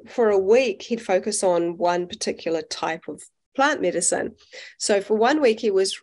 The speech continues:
writing the word ayahuasca, um, putting the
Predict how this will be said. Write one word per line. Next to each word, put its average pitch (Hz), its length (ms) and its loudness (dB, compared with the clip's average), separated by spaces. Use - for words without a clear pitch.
writing 190 400 0
the 196 100 -2
word 180 300 4
ayahuasca, 185 720 0
um, 175 340 0
putting 202 360 8
the 180 160 2